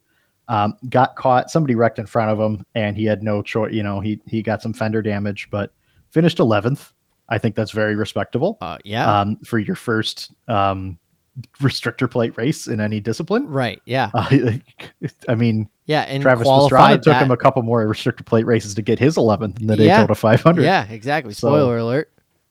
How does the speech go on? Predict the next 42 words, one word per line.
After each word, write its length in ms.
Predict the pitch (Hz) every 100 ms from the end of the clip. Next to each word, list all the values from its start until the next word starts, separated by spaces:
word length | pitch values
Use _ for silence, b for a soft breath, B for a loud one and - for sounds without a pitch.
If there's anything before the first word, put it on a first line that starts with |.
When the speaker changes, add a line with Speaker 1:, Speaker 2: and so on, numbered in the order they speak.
| _ -
Speaker 1:
yeah. 300 | 110 101 110 -
Speaker 2:
Yeah. 220 | 117 110
Speaker 1:
Um, 280 | 104 101 - _ _ _ _ -
but 320 | 117 107 _ _
yeah, 180 | 127 120
I 100 | 107
think 280 | 131 113 - _ _ -
obviously, 600 | 113 113 - 120 117 -
obviously 360 | 247 233 196
we 100 | 185
don't 140 | 165 147
know 160 | 131
anything 340 | 120 123 127 120
about 220 | 113 107
how 140 | 110
any 260 | - 147 165
of 60 | 127
these 120 | 110
series 300 | 123 113 107
are 60 | 110
gonna 140 | 107
perform 360 | 110 - 113 104
the 80 |
rest 200 | 104 104
of 40 | 113
the 40 |
year 180 | 101 104
because 280 | 104 - 98
Speaker 2:
Nope. 60 | -
Speaker 1:
Daytona's 460 | 107 117 113 104
Daytona, 540 | 110 98 113 104 98 - _ _ _
and 280 | 113 107 98 -
next 280 | 123 - -
week 220 | 113 -
is 180 | 113 92
a 60 | 98
whole 260 | - 190
lot 200 | 113 -
different. 300 | - - 117 -
Speaker 2:
Yeah, 260 | 160 185 113 _ -
uh, 380 | 147 139 135
Speaker 1:
Um, 60 | 131